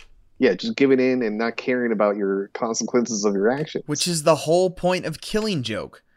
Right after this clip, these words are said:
Speaker 2: It's that
Speaker 1: Yes.
Speaker 2: whole musical number that's in Killing Joke, where he's like,
Speaker 1: Yes.
Speaker 2: just when he's trying to, to turn Gordon insane,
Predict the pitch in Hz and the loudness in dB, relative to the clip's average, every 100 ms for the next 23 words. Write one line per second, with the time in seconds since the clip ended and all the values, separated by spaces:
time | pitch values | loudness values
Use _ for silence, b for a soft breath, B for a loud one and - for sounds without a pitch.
0 | _ - - 160 147 139 185 196 165 220 | _ -6 2 4 4 4 6 4 4 4
1 | 208 - 147 127 120 123 139 131 135 147 | 2 0 -2 -2 -2 -2 0 0 0 -4
2 | 135 220 240 202 117 87 107 - - 185 | -4 0 0 0 -2 -4 -6 -10 -6 -4
3 | 208 220 190 170 262 - - B 165 170 | 2 4 4 2 2 2 -4 B -2 0
4 | - 175 180 165 151 - - 123 160 151 | 2 2 4 2 0 -4 -10 -4 -4 -2
5 | 120 127 151 160 120 113 110 107 104 | 0 2 2 0 -2 -2 -2 -4 -6